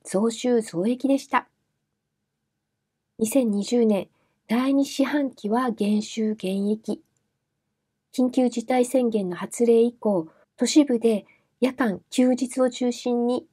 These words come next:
エーティーエム利用件数が減少したこと、これが原因です。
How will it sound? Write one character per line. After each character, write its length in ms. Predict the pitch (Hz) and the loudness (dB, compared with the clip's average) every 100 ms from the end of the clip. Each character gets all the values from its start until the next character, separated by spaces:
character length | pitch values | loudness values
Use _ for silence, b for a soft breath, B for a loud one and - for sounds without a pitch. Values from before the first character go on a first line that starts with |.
| _ | _
エ 180 | 220 277 | 4 4
ー 40 | 285 | 4
テ 80 | 285 | 2
ィ 80 | 277 | 4
ー 20 | |
エ 40 | 285 | 4
ム 180 | 196 175 | 0 -2
利 160 | 185 | 2
用 180 | 254 269 | 4 2
件 240 | 262 277 | 2 -2
数 300 | 269 - 254 | -2 -4 -4
が 180 | 233 233 | 0 -2
減 300 | - 196 233 | -2 0 0
少 220 | - 269 | 0 -4
し 80 | 262 | -4
た 120 | - | -4
こ 120 | 277 277 | -4 -2
と、 240 | 247 - _ _ - | -2 -2 _ _ -2
こ 100 | 262 | 0
れ 100 | 294 | 2
が 100 | 302 | 0
原 140 | 226 | 0
因 240 | 233 214 | -2 0
で 180 | 214 220 | 0 0
す。 280 | 220 - - | -2 -10 -20